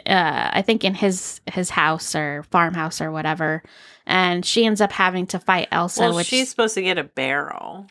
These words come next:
Speaker 1: That's, yeah, the barrel.
Speaker 2: But then she goes in his house.
Speaker 1: Yes, correct. And Elsa confronts her
Speaker 2: Elsa's like,
Speaker 1: there.
Speaker 2: "We're not doing that."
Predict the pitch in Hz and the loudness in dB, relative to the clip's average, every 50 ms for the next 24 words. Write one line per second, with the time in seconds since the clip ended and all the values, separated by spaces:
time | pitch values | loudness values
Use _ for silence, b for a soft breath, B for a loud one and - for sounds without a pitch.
0 | - - - 220 175 - - - - 202 190 160 131 143 123 165 - - 180 170 | -6 -2 2 2 0 0 -2 -6 -2 0 2 2 2 0 -6 -4 0 2 2 4
1 | 160 - - - - 190 190 185 180 - - - 190 185 185 180 175 165 - 160 | 4 2 0 2 2 0 0 0 -2 -8 -8 -4 -4 -4 -4 -4 -6 -4 -2 0
2 | 156 160 165 175 175 170 160 156 - 92 135 151 151 139 - - - - 143 131 | 2 2 2 2 0 -2 -4 -6 -8 -10 -12 -12 -12 -12 -12 -12 -8 -4 -2 -2
3 | 120 - 78 69 87 98 165 - 220 175 113 - - - - - - - - - | -2 -2 -4 -6 -10 -4 2 4 4 4 4 0 -4 -8 -8 -10 -12 -8 -2 2
4 | 220 202 190 170 131 101 - - - - - - 185 202 208 - 151 214 233 226 | 4 4 6 4 4 2 -2 -10 -16 -12 -6 -4 -2 0 2 4 4 2 2 2
5 | - - 220 208 196 180 175 - - 202 - - 220 233 247 - - - 190 175 | 2 2 4 4 4 2 0 -4 -6 -4 0 0 0 0 0 -2 0 0 0 2
6 | 170 170 170 170 175 175 180 165 165 165 160 147 131 123 135 151 147 147 135 131 | 2 4 4 4 4 2 0 0 -2 -4 -4 -4 -6 -6 -8 -12 -12 -12 -12 -10
7 | 131 131 131 131 127 120 - - - | -8 -4 -4 -2 -2 -2 -4 -6 -8